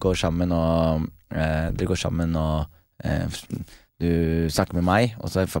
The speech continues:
til pappa, og pappa snakker med faren hennes, og så får de en arrangement, og så gifter vi oss, og så, eh, må det skje også sånn og sånn, og, så du har sånn forskjellige regler på det.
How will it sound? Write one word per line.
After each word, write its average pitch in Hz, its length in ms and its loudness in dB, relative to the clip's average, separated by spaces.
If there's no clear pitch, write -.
til 95 160 2
pappa, 107 240 2
og 95 80 0
pappa 78 240 -2
snakker 82 240 -4
med 73 80 -6
faren 82 260 2
hennes, 87 380 -4
og - 80 -16
så - 160 -12
får 92 180 2
de 87 100 2
en 87 120 4
arrangement, 87 600 2
og - 80 -4
så 85 200 -4
gifter 90 340 -2
vi 98 100 6
oss, 120 160 2
og - 80 -6
så, 92 200 -2
eh, 80 400 2
må 85 100 2
det 82 80 0
skje 80 140 2
også - 180 -2
sånn 80 80 0
og 80 80 -2
sånn, 107 300 4
og, 92 240 0
så - 100 -6
du 120 60 6
har 104 80 6
sånn 92 140 0
forskjellige 95 320 4
regler 80 180 -2
på 95 80 2
det. 151 80 6